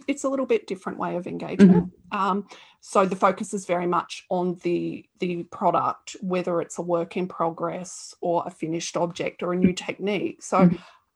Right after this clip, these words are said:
Speaker 1: but the thing is, there's no face there. So
Speaker 2: Yeah.
Speaker 1: it's,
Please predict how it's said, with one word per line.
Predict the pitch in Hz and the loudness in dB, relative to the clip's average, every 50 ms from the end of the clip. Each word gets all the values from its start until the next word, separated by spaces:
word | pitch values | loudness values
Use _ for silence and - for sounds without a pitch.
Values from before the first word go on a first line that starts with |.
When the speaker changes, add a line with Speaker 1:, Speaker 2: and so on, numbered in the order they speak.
| _ _ | _ _
Speaker 1:
but | - 208 202 202 | -2 -2 -2 -2
the | |
thing | 190 - 202 196 180 | -4 -2 0 0 0
is, | 175 170 - | 0 -2 0
there's | 175 165 - - | -2 -2 -2 -2
no | 160 160 | -6 -6
face | 175 - - 165 170 202 - - | -6 -4 -4 -4 -4 -4 -6 -4
there. | - 262 269 330 415 403 - | 0 0 2 2 2 0 -2
So | - - - - 202 190 | -6 -4 2 6 8 8
Speaker 2:
Yeah. | 180 156 185 - - _ _ _ - | 8 8 6 2 -6 _ _ _ -20
Speaker 1:
it's, | 392 - _ _ - - - - - | -20 -20 _ _ -18 -16 -16 -16 -18